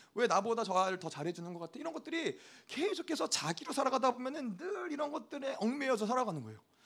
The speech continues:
그래서 예전에 뭐 저도 열방교회 갔는데 열방교회 부교역자들이 얼마나 많아요. 부교역자들이 많잖아요. 그러면은 늘 계속 수시로 판단하고 스스로, "아, 저 사람은 저런 게 잘났는데 나는 이런 게 없지."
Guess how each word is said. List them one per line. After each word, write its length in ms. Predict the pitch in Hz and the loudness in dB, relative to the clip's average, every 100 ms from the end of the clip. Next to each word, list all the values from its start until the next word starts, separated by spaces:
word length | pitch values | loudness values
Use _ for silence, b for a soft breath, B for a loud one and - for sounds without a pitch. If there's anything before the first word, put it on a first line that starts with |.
| B B | B B
그래서 380 | - 254 254 226 | 0 6 8 12
예전에 400 | 208 285 277 262 | 12 10 6 4
뭐 220 | 202 202 | 4 2
저도 240 | 190 190 190 | 2 2 4
열방교회 380 | 165 208 202 | 6 6 6
갔는데 300 | 180 170 180 | 6 4 6
열방교회 360 | 151 156 190 185 | 6 6 4 2
부교역자들이 540 | 160 151 180 175 160 | 2 0 0 -2 -2
얼마나 220 | 131 180 196 | 0 2 0
많아요. 280 | 123 113 110 B B B - | -4 -8 -12 B B B -12
부교역자들이 600 | 190 247 240 240 240 240 | -6 -4 -4 -4 -6 -6
많잖아요. 460 | 175 247 214 277 | -4 -2 -4 -6
그러면은 440 | - 269 330 262 170 | -8 -6 -4 -4 2
늘 360 | 330 370 196 B B B | 4 6 4 B B B
계속 460 | - - - - 208 | -8 -6 -6 -4 -4
수시로 320 | 285 - 240 | 0 0 -2
판단하고 560 | 233 233 240 233 220 208 | -4 -4 -2 -4 -4 -6
스스로, 360 | 247 240 233 | -6 -6 -8
"아, 60 | 196 | -8
저 100 | 165 | -6
사람은 280 | 170 190 190 | -4 -4 -2
저런 220 | 165 170 | -2 -2
게 100 | 180 | -4
잘났는데 340 | 170 151 165 | -4 -6 -6
나는 280 | 156 151 160 | -6 -6 -4
이런 160 | 156 160 | -6 -4
게 60 | |
없지." 340 | 135 - 143 | -4 -4 -8